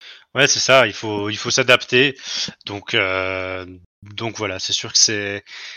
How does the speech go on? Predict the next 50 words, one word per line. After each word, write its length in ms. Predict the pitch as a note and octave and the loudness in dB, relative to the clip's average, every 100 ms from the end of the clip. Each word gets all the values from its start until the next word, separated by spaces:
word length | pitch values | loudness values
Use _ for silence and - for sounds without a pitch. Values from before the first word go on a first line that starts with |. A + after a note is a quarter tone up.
| - | -14
quand, 240 | - C3+ D#3+ | -8 -8 -6
quand 140 | C3 | -6
tu 100 | - | -4
vois 140 | A#2+ C3 | -2 -2
que 80 | |
tu 100 | - | -2
joues 240 | A#2+ A#2 C3 | -4 -4 -4
une 220 | D3 C3 | -4 0
Challenge 400 | - B2+ B2+ B2 | 4 4 4 0
League 220 | C3 B2+ | 0 0
et 40 | A#2 | 2
ensuite 320 | A2+ - - | 0 -2 -4
trois 300 | - B2+ A2+ | -2 0 2
équipes 260 | A#2 C3+ A2+ | 0 0 -2
de 60 | |
niveau 220 | G#2+ G#2 | -2 -2
inférieur, 720 | A2 G#2+ - G#2 A#2 C3+ A2 - - - - | -2 -2 0 2 6 6 4 -2 -12 -18 -2
c'est 200 | - A#2 | 4 6
sûr 340 | - - D3 - | 6 4 4 4
que 80 | |
c'est 240 | B2 - A2+ | 2 2 4
pas 380 | C3 B2+ B2 A#2+ | 6 8 8 6
les 100 | A#2 | 4
matchs 280 | B2 B2 | 4 2
où 40 | A#2+ | 0
tu 140 | - | -2
t'attends 500 | A2+ A2+ - A#2+ A#2+ | 2 2 2 2 6
à 60 | A2+ | 6
être 140 | G#2+ | 4
dans 120 | A2+ | 0
des 100 | G#2 | -4
dispositions 640 | G2+ G#2+ - A2+ A2 - A#2 | -6 -6 -4 -2 -2 -2 -4
où 60 | |
tu 100 | - | -4
vas 120 | G#2+ | -2
souffrir 640 | G#2 A#2 - - B2 B2+ A2 | -2 -4 -6 -6 -2 0 0
et 80 | |
que, 380 | - A2 G2 G2 - - - | -2 -4 -2 -6 -8 -16 -10
et 60 | A#2+ | -8
que 120 | - | -4
le 60 | A2 | -4
niveau 340 | A2 A2 A#2 | -4 -2 0
va 180 | G#2+ F#2+ | 0 0
être, 220 | G2 - | -2 -6
euh, 240 | G2+ G2 G2+ | -4 -4 -6
drastiquement 960 | G#2 B2 B2 A#2+ - A#2 C3+ A#2+ A#2 A2 | 0 6 6 6 -2 -6 -4 -4 -2 -2
supérieur 500 | - B2 A#2+ B2 G#2 | -2 4 4 6 4
d'un 200 | G#2 B2+ | 2 2
seul 200 | - B2 | 0 -4
coup 220 | - C3 | -8 -10